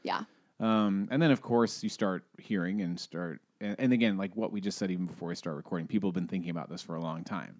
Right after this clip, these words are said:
Speaker 2: So
Speaker 1: Mm-hmm.
Speaker 2: if you start listening to those people, then you start to wrap your head around it.
Speaker 1: Mm-hmm.
Speaker 2: But, like, this idea of, like, using that money to fund, um, social services and counselors and all sorts of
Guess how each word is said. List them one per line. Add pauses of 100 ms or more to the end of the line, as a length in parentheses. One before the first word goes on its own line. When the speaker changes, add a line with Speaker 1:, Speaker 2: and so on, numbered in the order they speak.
Speaker 2:
So
Speaker 1:
Mm-hmm.
Speaker 2:
if
you
start
listening
to
those
people,
then
you
start
to
wrap
your
head
around
it. (120)
Speaker 1:
Mm-hmm.
Speaker 2:
But,
like,
this
idea
of,
like, (880)
using
that
money (140)
to (100)
fund,
um,
social
services
and
counselors
and
all
sorts
of